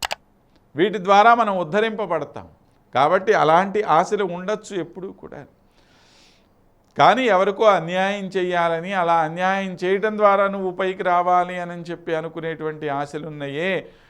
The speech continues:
అవి నిన్ను నాశనం చేసేటువంటి ఆశలు అన్నమాట.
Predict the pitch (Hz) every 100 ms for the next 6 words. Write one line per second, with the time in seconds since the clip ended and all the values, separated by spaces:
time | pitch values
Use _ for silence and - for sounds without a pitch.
0 | - 135 180 233 190 185 139 147 160 -
1 | - 127 147 165 208 190 165 151 143 131
2 | 131 123 123 117 110 - 117 110 - 113